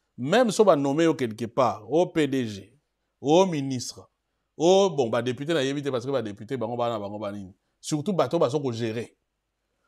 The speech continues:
Ba ko yebisa yo, yo, bimisa na biloko yo za na yango. Ba lobi te ke fo za na quelque chose, nem te so comprendre nuance wana.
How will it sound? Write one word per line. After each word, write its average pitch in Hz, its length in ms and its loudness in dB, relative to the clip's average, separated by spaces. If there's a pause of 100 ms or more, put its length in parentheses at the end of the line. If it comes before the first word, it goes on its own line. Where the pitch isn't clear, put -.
Ba 104 140 -8
ko 123 100 0
yebisa 131 360 -2
yo, 202 340 0
yo, 147 320 0
bimisa 156 500 -2
na 143 80 -2
biloko 135 440 -4
yo 123 160 -4
za 113 120 -8
na 107 140 -8
yango. 90 240 -18 (1300)
Ba 123 140 -2
lobi 151 240 0
te 196 140 2
ke 165 80 4
fo 180 160 0
za 143 160 2
na 117 100 -4
quelque 113 300 -6
chose, 151 180 -2
nem 180 160 0
te 190 80 -2
so 175 240 0
comprendre 143 460 0
nuance 131 320 -4
wana. 113 320 -4